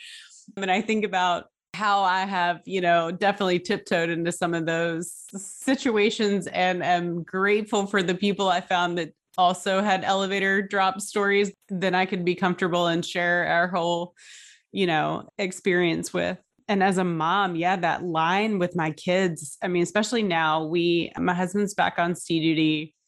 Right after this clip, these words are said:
for the first time in many years. And it, even though he has worked jobs for the past several years that were high pace, long hours, you know, lots of working from home, even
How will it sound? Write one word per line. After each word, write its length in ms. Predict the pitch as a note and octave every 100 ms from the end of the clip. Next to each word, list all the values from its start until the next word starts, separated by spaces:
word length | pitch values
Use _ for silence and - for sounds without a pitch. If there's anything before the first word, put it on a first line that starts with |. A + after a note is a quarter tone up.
| -
for 120 | F#3+
the 120 | E3
first 400 | - F3+ E3+ -
time 240 | - F3 E3+
in 140 | E3
many 220 | D#3+ D#3+ D#3
years. 460 | D#3 E3 E3 D#3 D3+
And 280 | E3+ D#3+ D#3+
it, 440 | - F3 E3+ E3 _ _ _ _
even 420 | G3 G#3+ F#3+ G#3+
though 180 | G3 F#3+
he 260 | F#3+ G3 F3
has 240 | E3+ D3
worked 480 | E3 D#3+ F3 F3 E3+ D#3 D3+
jobs 720 | F3+ E3 D#3+ D#3+ D#3 D#3 -
for 140 | - D#3
the 100 | D#3
past 340 | D#3+ D#3+ -
several 280 | F3 D#3 E3
years 420 | D3+ D3+ D3+ D3+
that 200 | E3+ C#3+
were 420 | D3+ C#3+ - - F#3 _
high 480 | - - - F#3+ F#3+
pace, 720 | F#3+ F#3 E3+ E3 D#3+ - - _ _ _
long 480 | F3+ E3+ E3+ F3+ F3
hours, 880 | E3 D#3+ D#3+ D#3 D#3 D#3 - - - _ _ _ _ _ _
you 140 | F3+
know, 560 | F3 D#3+ D#3 D3+ D3+ -
lots 680 | - C#3+ F#3+ E3+ F3 F3 -
of 260 | F#3 F3 E3 - _ _ _ _
working 600 | F3+ F#3+ F#3+ F#3+ F#3 F3+
from 320 | F3+ F#3+ F3+
home, 460 | F3+ F3 F3 F3 D3
even 560 | B2 F#3 F3 E3+ D#3+